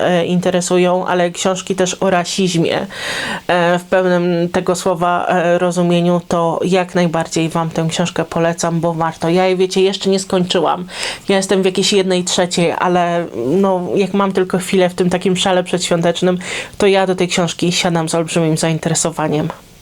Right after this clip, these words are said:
Kolejna książka to jest tytuł bardzo polecany mi przez Magdę, ba-, gdzie bardzo zależy na tym, żebym tę książkę przeczytała.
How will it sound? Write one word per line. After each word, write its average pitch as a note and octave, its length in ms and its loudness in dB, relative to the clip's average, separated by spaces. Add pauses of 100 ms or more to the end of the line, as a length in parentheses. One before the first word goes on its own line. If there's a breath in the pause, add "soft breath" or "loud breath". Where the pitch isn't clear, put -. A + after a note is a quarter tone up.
(440 loud breath)
Kolejna C4 360 2
książka F#3+ 480 0
to F#3+ 160 0
jest F#3 460 0
tytuł G3+ 300 2
bardzo G3+ 440 0
polecany F#3 520 0
mi F3 120 2
przez F3 260 0
Magdę, E3 560 0
ba-, F3+ 300 2
gdzie F3+ 200 0
bardzo F3+ 320 0
zależy F3+ 380 2
na F3 120 0
tym, F3 160 0
żebym E3+ 220 0
tę F3 140 2
książkę F3+ 300 0
przeczytała. F#3+ 600 0